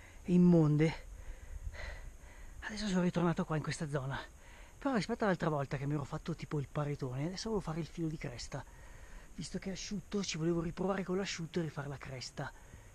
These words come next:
Vediamo cosa salta fuori. Qua si fa leggermente più impegnativa. Ha un po' più su bello dritto, ma insomma i blocchi da rimontare ci sono.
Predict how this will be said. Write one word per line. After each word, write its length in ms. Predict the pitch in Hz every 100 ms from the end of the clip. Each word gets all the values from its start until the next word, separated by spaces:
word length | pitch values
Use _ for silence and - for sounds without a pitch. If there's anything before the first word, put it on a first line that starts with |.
| -
Vediamo 300 | 208 156 139
cosa 160 | 147 147
salta 240 | 143 -
fuori. 340 | 131 123 131 139
Qua 140 | -
si 140 | -
fa 100 | - 165
leggermente 540 | 160 165 165 196 196
più 100 | 190
impegnativa. 580 | 175 180 214 147 135 143 - - - - - - - - - - - - - - - - - - - -
Ha 80 | 147
un 80 | 123
po' 120 | 170
più 120 | -
su 160 | - 185
bello 180 | 165 185
dritto, 400 | 165 147 - 131
ma 80 |
insomma 340 | 120 - 131 120 - - - - - - - - - -
i 80 | 160
blocchi 340 | 160 151 -
da 240 | 151 143
rimontare 500 | 139 147 147 151 147
ci 120 | 143 -
sono. 500 | 127 127 131 -